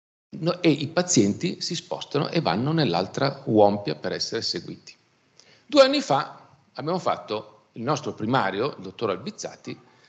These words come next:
prepara questo progetto condiviso con A T S e con la regione e dice: "Siccome i casi sono sempre più complessi, i medici sono sempre meno,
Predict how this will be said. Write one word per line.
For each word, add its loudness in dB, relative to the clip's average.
prepara 4
questo -6
progetto 0
condiviso -4
con -8
A -4
T -12
S -6
e -10
con -6
la 0
regione -2
e 2
dice: 0
"Siccome 4
i -2
casi 4
sono -2
sempre 2
più 2
complessi, -2
i -6
medici 0
sono -4
sempre 2
meno, -2